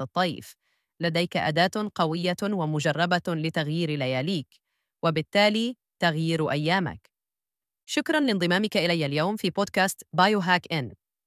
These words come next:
إذا أضاءت هذه الحلقة شيئًا في ذهنك، اشترك وشاركها مع شخص يستحق نومًا أفضل.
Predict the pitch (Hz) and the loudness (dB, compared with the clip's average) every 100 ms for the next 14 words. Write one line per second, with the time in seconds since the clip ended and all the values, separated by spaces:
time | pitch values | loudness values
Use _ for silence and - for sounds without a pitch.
0 | _ _ _ _ 202 208 196 220 269 - | _ _ _ _ 0 2 4 4 2 0
1 | 185 160 - 196 - 170 143 190 175 185 | 0 0 0 -2 -2 -4 -2 0 0 -2
2 | 156 143 156 175 190 - _ _ _ 190 | -2 -2 0 -2 -4 -10 _ _ _ -4
3 | - 247 269 196 170 160 202 196 156 131 | 0 0 0 -2 0 0 0 0 2 2
4 | 143 226 - 165 151 143 156 - - 185 | 2 -2 -4 -4 -4 -4 -4 -6 -2 0
5 | 175 160 131 - - 85 | 0 0 -4 -6 -6 -6